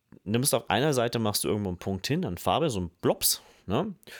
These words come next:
dann nimmst du deinen Pinsel, entweder wäschst du den aus oder halt nicht und federst die Farbe sozusagen aus, sodass es ein, ein, ein Gradient entsteht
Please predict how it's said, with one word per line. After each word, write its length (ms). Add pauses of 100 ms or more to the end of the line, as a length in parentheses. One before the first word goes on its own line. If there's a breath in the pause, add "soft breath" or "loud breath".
(220 loud breath)
dann 120
nimmst 160
du 40
deinen 160
Pinsel, 320
entweder 260
wäschst 240
du 20
den 200
aus 280
oder 220
halt 220
nicht 360 (160)
und 380 (680 soft breath)
federst 500
die 80
Farbe 420
sozusagen 640
aus, 360
sodass 400 (180)
es 160
ein, 280
ein, 260 (160)
ein 120
Gradient 640
entsteht 800